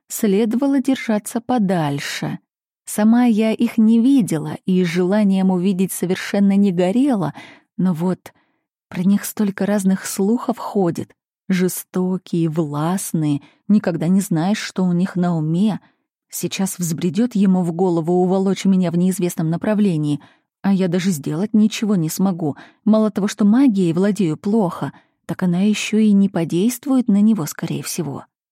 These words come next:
Он намного меня больше и сильнее. Даже в человеческом облике я буду чувствовать мощь его второй ипостаси,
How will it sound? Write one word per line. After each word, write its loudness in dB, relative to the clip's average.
Он 4
намного 4
меня 4
больше 0
и -2
сильнее. 2
Даже 0
в -14
человеческом -2
облике -2
я 0
буду 0
чувствовать -2
мощь 2
его -2
второй -2
ипостаси, -4